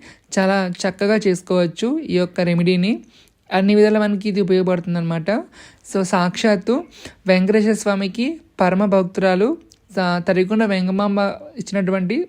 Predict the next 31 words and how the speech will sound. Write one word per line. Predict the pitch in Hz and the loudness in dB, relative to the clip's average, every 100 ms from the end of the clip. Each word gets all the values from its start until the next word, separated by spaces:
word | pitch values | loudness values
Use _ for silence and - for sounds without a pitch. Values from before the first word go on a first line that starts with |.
| 196 | -4
ముత్యాల | 170 - 190 | -4 0 0
హారతి | 175 175 170 | 0 -2 -4
అనమాట. | 165 170 202 330 - - 190 233 240 196 | -4 -2 -4 -6 -12 -20 -18 -14 -2 2
గతంలో | 190 233 269 | 4 4 2
నేను | 262 254 254 | 2 2 0
దీని | 202 202 | 0 2
గురించి | 196 196 208 - 220 | 2 2 0 0 0
ఒక | 202 202 | 0 -2
వీడియో | 185 190 202 | 0 2 4
అయితే | 208 208 | 2 2
చేశాను. | 180 175 190 190 381 - _ _ _ _ _ _ _ _ - - | -2 -2 -2 -2 -6 -12 _ _ _ _ _ _ _ _ -14 0
రీసెంట్గా | 208 202 220 233 | 2 4 4 4
నేను | 240 220 220 | 4 2 0
ఒక, | 214 214 202 208 - - - | 0 0 0 -2 -12 -20 -10
ఆ, | 196 185 185 | -2 0 0
స్టో-, | - 202 190 180 170 170 180 - - _ - | 0 0 2 2 0 -2 -6 -8 -16 _ -8
ఒక | 170 | 0
రీల్ | 196 202 | 4 6
అప్‌లోడ్ | 208 - 196 180 | 6 4 0 2
చేశాననమాట. | 185 185 180 170 165 | 0 0 -2 -2 0
Instagram-లో, | 180 170 - 190 180 180 170 | -2 -2 -4 -4 -2 -2 -2
మన | 175 170 | -2 -2
YouTube | 160 156 185 | -2 -4 -6
Shorts-లో | - 170 - 185 | -4 -6 -4 -4
కూడా | 175 180 | -2 -2
ఒక | 185 170 | -2 -2
రీల్ | 165 170 175 | -2 -2 -4
పోస్ట్ | 170 160 - | -4 -6 -6
చేస్తే, | 165 156 220 339 - - - - _ | -8 -6 -6 -6 -8 -20 -20 -20 _
ఆ, | 190 185 | -4 0
వీడియో | 185 190 | 4 6